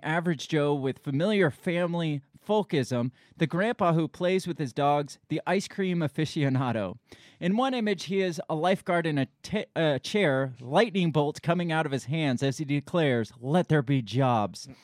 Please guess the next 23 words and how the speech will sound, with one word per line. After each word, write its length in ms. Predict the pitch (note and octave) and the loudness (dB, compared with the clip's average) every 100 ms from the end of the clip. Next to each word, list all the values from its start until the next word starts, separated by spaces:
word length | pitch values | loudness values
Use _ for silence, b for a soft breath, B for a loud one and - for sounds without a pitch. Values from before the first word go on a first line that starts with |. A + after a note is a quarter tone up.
| B B B - | B B B -4
In 100 | G3 | -2
another, 380 | A3 A#3 C4 A3+ | 2 2 4 4
he's 180 | G3 | 2
sitting 280 | - A3+ A3 | 0 -4 -2
in 100 | G3 | -4
a 40 | D#3+ | -4
chair 360 | - G3 F#3 | -2 2 4
that 100 | E3+ | 4
evokes 460 | D3+ C3+ E3 F3 - | 0 2 0 0 -4
Game 260 | - E3+ E3+ | -2 0 0
of 120 | C#3+ | 0
Thrones. 500 | C#3 C#3 A2+ G#2+ - b b | 0 0 0 -2 -6 b b
In 160 | E3 F3+ | 0 2
yet 180 | A#3 C#3+ | 2 2
more, 300 | G3+ G#3+ E3+ | 4 4 6
his 220 | E3 D#3 | 4 2
eyes 320 | - F3 F3+ | 0 0 0
are 80 | D3 | -2
glowing 340 | B2+ D#3 E3+ | 0 0 2
with 140 | D#3 A2+ | 0 0
lasers, 600 | C3 D3+ C#3 B2+ B2 - | 0 0 0 -2 -2 -2
or 160 | D3+ C#3+ | 0 2
his, 200 | D#3+ | 0